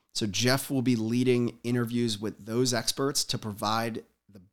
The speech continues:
best insights from outside of our world. Um, so you can expect to get a lot of great information from our expert interviews.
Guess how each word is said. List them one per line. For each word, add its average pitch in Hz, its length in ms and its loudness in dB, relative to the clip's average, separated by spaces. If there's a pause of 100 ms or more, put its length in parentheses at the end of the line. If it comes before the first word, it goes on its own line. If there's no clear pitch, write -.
best 156 280 2
insights 131 460 2
from 110 260 -2
outside 120 800 4 (220)
of 120 380 -2
our 104 260 2
world. 101 520 -2 (600)
Um, 101 320 -2
so - 160 4
you 123 160 4
can 139 120 0
expect 117 420 0
to - 60 -2
get 113 260 -2
a 107 100 -6
lot 113 600 0
of 110 140 -4
great 113 240 -2
information 110 600 0
from 107 260 0
our 98 260 -2
expert 113 460 -2
interviews. 143 600 2